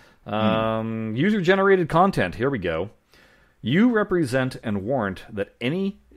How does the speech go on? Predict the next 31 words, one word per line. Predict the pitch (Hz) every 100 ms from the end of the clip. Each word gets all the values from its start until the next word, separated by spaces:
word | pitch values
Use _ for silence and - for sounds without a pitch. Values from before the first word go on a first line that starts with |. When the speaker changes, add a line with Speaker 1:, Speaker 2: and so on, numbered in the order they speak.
| _
Speaker 2:
user-generated | 214 151 160 127 131 120 104
content | 113 104 104 104
you |
provide | 117 113 92 80 82
does | 87 85
not | 95 139 - - -
and | 92 85
will | 123 165
not | 98 98
violate | 98 98 95 98 -
any | 104 131
third-party | - 156 165 180 - 113 107
intellectual | 123 98 104 80 80 - 104
property | 151 143 95 80
rights. | 73 71 - - _ - - - - _ _ _ - - - - 90
That | 98 110
right | 92 87 -
there, | 147 110 95 101 - _ _ _ _ _ - - - - _ _ _ - _ _ _ _ _ _
again, | 101 95 104 131 92 87 87 90 92 - _ _ _ -
third | 110 95
party, | 123 127 104 110 131 170 - - 101 110 -
there's | 101 95
Arcade | 98 - 90
One | 98 135
Up. | 107 107 - _ _
If | 92 90
you're | 98 95 92
streaming | 92 - 117 120 107 107
and | 98 92
it's | -
not | 98 98